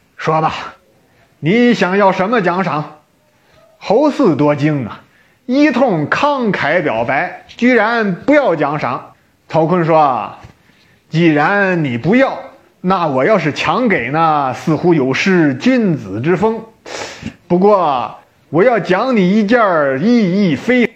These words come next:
凡的东西。”说着，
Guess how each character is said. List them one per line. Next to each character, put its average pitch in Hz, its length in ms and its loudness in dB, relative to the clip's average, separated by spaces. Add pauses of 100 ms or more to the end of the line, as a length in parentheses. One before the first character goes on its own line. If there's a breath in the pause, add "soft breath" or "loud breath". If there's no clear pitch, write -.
(160)
凡 147 260 -4
的 208 120 0
东 127 200 -4
西。” - 300 -12 (840 soft breath)
说 233 260 2
着， 190 140 -2